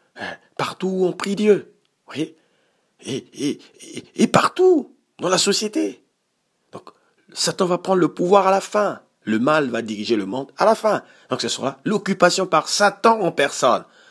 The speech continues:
Avant, c'était Rome, Vatican. Vous voyez que après, c'est Satan en personne qui prendra encore en otage ce, ce peuple. C'est toujours le même, oui.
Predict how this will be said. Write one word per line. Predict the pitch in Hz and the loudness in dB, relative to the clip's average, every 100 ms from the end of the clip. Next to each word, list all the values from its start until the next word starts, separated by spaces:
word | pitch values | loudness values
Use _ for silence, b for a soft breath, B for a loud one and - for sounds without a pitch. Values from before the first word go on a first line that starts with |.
| b - | b -10
Avant, | 98 127 | -8 -6
c'était | 135 107 104 | -6 -8 -8
Rome, | 101 101 92 101 151 190 98 - b b b b _ | -10 -6 -2 0 2 0 -6 -14 b b b b _
Vatican. | - - 101 - 123 180 214 - _ _ _ b b b b _ | -14 -12 -12 -4 -2 -2 -4 -10 _ _ _ b b b b _
Vous | - | -20
voyez | - - 123 | -18 -8 -8
que | 135 113 | -8 -12
après, | - - 147 | -14 -14 -12
c'est | - | -8
Satan | - - 190 - 254 | -2 2 2 4 2
en | |
personne | 233 226 226 - 240 220 127 90 - - _ _ _ _ _ _ _ _ | 4 2 0 2 4 4 0 -4 -14 -20 _ _ _ _ _ _ _ _
qui | - 110 | -12 -12
prendra | - 95 101 | -10 -10 -8
encore | - 131 123 | -4 -2 0
en | 127 | 0
otage | 131 170 175 - | 0 -2 -4 -4
ce, | 127 120 | -6 -6
ce | - | 2
peuple. | 208 - 330 - b b b b | 2 4 0 -4 b b b b
C'est | - 156 | -10 -8
toujours | 202 220 196 | -6 -2 0
le | 139 | 0
même, | 101 87 - _ | -2 -8 -12 _
oui. | 127 - | -10 -10